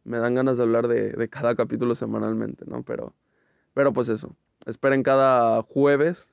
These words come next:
porque pues el miércoles veo la, la serie y no la veo a las dos de la mañana, la veo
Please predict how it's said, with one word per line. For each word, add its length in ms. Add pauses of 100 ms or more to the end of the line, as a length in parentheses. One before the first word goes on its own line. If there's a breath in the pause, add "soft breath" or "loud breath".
porque 240
pues 160
el 80
miércoles 500
veo 180
la, 360 (800)
la 180
serie 300
y 40
no 120
la 160
veo 320
a 80
las 160
dos 140
de 80
la 80
mañana, 440
la 140
veo 420